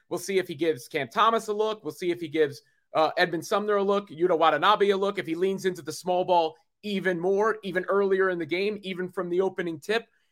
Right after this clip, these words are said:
You know, all bets are off, but let's just hope that the, the Nets can get a win.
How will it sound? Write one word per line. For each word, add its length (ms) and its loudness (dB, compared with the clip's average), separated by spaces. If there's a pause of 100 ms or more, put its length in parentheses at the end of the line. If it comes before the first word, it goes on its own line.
(140)
You 60 2
know, 80 8
all 260 10
bets 280 6
are 100 4
off, 220 4 (360)
but 120 0
let's 220 4
just 320 -4
hope 420 4 (460)
that 240 6
the, 180 6
the 120 0
Nets 220 0
can 140 -8
get 120 2
a 40 4
win. 340 0